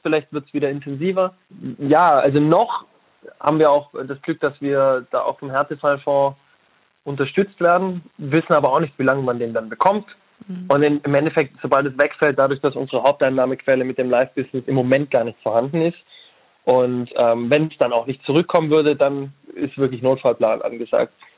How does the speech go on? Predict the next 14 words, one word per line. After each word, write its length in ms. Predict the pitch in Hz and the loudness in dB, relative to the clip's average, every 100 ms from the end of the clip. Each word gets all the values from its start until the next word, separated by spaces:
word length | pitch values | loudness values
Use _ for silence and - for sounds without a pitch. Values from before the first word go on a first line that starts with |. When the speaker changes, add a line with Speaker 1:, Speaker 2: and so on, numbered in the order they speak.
| - | 0
Speaker 1:
Aber 320 | 127 135 120 - - | 2 2 0 -8 -2
so 80 | 139 | 0
richtig 400 | 165 - 147 - _ - | 2 0 -2 -4 _ -2
ready 360 | 127 156 165 | 2 2 2
sind 180 | 170 147 | 0 0
die 100 | 160 | 2
jetzt 220 | 160 160 | 0 0
noch 180 | 151 - | -8 -4
nicht, 200 | 170 - | -4 -2
die 80 | 127 | -2
Notfallpläne, 720 | 117 113 123 107 120 113 113 | -2 0 -2 -2 -4 -4 -4
sag 160 | 120 113 | -6 -6
ich 100 | 110 | -8
mal. 220 | 120 117 | -6 -6